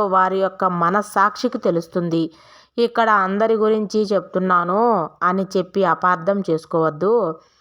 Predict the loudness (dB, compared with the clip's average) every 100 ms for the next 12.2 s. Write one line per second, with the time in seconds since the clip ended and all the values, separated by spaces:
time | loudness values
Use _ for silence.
0 | _ _ -2 0 2 4 2 2 2 2
1 | 2 0 0 0 0 -2 -4 -18 -6 -2
2 | 0 2 0 0 0 -2 -2 -4 -2 -2
3 | -2 -2 -2 0 2 2 2 2 0 0
4 | -4 -16 _ -4 -2 0 0 2 0 2
5 | 2 0 -4 -12 _ _ 0 0 0 -2
6 | 2 2 2 2 4 4 2 0 -2 0
7 | 0 0 0 0 0 0 -2 0 0 0
8 | 0 0 0 0 2 2 4 2 2 0
9 | 2 2 0 -2 -2 -2 -2 -2 -6 -8
10 | -20 -6 -2 2 0 -2 -2 2 2 2
11 | -2 0 0 0 0 2 4 2 2 2
12 | 2 0